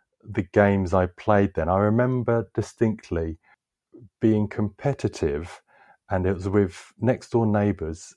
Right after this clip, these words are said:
and we were playing, um, some sort of, um, some sort of game. But I remember being acutely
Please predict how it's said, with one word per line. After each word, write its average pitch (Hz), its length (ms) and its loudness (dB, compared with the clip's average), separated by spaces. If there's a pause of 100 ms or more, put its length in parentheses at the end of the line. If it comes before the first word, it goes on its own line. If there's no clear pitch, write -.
and 95 160 -4
we 95 100 -2
were 95 100 0
playing, 92 760 0 (100)
um, 87 440 -6 (800)
some 90 220 -2
sort 87 200 -2
of, - 340 -6
um, 87 360 -4
some 90 180 -6
sort 90 140 -10
of 87 60 -14
game. 85 320 -4 (480)
But 104 120 8
I 101 60 12
remember 110 580 6
being 107 420 2
acutely 113 840 0